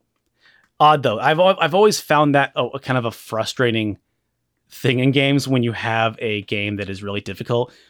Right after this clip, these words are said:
but in the last level and or f-, last boss is, like, a pushover.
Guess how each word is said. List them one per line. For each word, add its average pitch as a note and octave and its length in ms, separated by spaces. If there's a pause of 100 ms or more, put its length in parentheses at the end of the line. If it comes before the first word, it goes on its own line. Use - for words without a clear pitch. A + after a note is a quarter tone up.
(100)
but A#2 100
in A#2 60
the A2+ 100
last A2 260
level A2+ 460
and A2 240
or G#2+ 220
f-, - 200
last A2 320
boss G#2 320
is, A2 120
like, F2+ 80
a F2+ 80
pushover. C3 640